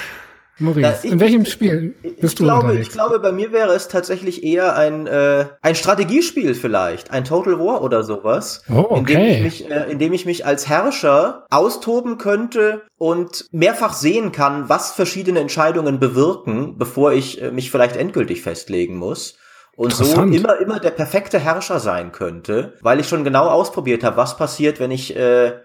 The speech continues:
Speaker 2: wenn ich dem Nachbarn den Krieg erkläre, was passiert, wenn ich, äh, vo-, die Steuern erhöhe und so weiter und so fort.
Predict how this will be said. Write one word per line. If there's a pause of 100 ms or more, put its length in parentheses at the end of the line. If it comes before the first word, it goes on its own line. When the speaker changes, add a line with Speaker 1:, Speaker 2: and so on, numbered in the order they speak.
(120)
Speaker 2:
wenn
ich
dem
Nachbarn
den
Krieg
erkläre,
was
passiert,
wenn
ich,
äh,
vo-,
die
Steuern
erhöhe
und
so
weiter
und
so
fort.